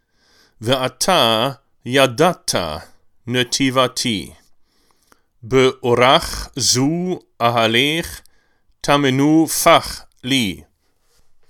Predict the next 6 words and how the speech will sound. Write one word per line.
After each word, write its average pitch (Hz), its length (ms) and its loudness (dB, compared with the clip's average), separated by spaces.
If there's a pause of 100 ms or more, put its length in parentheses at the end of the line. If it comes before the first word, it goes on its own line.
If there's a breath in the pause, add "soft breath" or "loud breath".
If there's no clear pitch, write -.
(460)
הביט 143 680 2 (160)
ימין 139 760 0 (500)
וראה, 160 720 2 (1040)
ואין 147 720 -2
לי 113 500 -4
מכיר. 120 680 -4